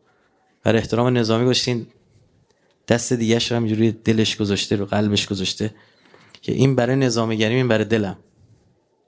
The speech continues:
خب شما از حریم اهل بیت دفاع کنی، از حریم ولایت دفاع بکنی، از ایران، این سرزمین نجیب زادگان دفاع کنی،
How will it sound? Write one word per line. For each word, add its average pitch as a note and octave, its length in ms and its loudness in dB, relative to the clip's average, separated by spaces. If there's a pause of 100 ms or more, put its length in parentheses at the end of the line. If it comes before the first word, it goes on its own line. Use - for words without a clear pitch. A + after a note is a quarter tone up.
(2500)
خب G2+ 80 2
شما B2 260 4
از C#3+ 140 -2
حریم C#3 220 0
اهل B2+ 220 -2
بیت C#3+ 120 0
دفاع C3+ 260 0
کنی، F2 300 -16 (440)
از - 60 -10
حریم G#2+ 280 2
ولایت C3 500 2
دفاع C3 340 0
بکنی، - 440 -14 (840)
از A2 300 0
ایران، D3+ 640 0 (260)
این D3+ 140 2
سرزمین C#3+ 960 2
نجیب A#2+ 460 0
زادگان A#2 920 0 (1300)
دفاع - 340 0
کنی، F#2 420 -12